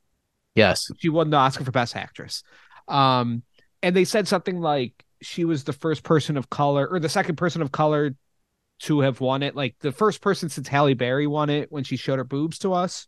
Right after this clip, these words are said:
Speaker 2: in Swordfish or whatever, or the other one. Um, but Halle Berry
Speaker 1: There's
Speaker 2: won it.
Speaker 1: no way she, Halle Berry won for Swordfish. <laughs> That cannot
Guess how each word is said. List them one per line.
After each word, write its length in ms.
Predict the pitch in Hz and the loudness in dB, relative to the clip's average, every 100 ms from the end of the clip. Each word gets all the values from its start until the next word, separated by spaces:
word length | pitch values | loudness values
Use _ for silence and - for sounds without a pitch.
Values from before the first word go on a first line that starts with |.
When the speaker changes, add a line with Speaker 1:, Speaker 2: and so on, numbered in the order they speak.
| _ _ _ _ _ _ | _ _ _ _ _ _
Speaker 2:
in 140 | 127 123 | -4 -4
Swordfish 500 | - 151 156 180 - | 0 2 2 0 0
or 60 | 170 | 2
whatever, 500 | 165 160 170 165 127 | 2 2 2 2 2
or 40 | |
the 160 | 117 127 | 0 0
other 120 | 151 | 0
one. 240 | 160 165 - - - - - | 0 -2 -6 -14 -20 -18 -4
Um, 300 | 131 135 131 | 0 2 0
but 100 | 147 | 0
Halle 260 | 151 214 214 | 4 6 6
Berry 200 | 180 202 | 6 10
Speaker 1:
There's 240 | 214 208 | 10 12
Speaker 2:
won 100 | 202 | 12
it. 40 | 185 | 12
Speaker 1:
no 260 | 180 165 | 12 12
way 300 | 151 143 120 | 12 12 10
she, 280 | 113 - 139 101 - | 8 8 8 6 2
Halle 300 | - 139 123 | 8 8 10
Berry 240 | 127 117 | 8 8
won 560 | 113 113 104 98 92 - | 8 6 6 6 2 -2
for 240 | - - 135 | 2 6 8
Swordfish. 1080 | 120 - - 123 160 - 233 233 - - | 8 6 10 10 10 8 10 10 8 4
<laughs> 120 | - 156 | 4 6
That 180 | 175 | 6
cannot 500 | - 147 113 127 135 | 4 4 6 4 2